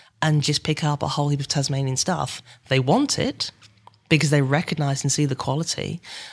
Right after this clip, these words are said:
But to come down here and see all of the other produce that may not be produced in the volume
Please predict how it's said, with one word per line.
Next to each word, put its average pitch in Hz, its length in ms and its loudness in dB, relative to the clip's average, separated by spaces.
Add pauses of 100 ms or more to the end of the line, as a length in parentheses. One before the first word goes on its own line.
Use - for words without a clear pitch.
(200)
But 170 400 4
to 175 100 0
come 190 280 0
down 160 220 4
here 147 540 2
and 143 180 4
see 151 600 2
all 139 320 0
of 131 180 -4
the 127 400 -4 (480)
other 156 220 6
produce - 840 -2 (520)
that 151 220 4 (160)
may 147 380 4
not 151 200 2
be 139 140 0
produced 139 420 0
in 143 140 0
the 135 80 2
volume 135 720 0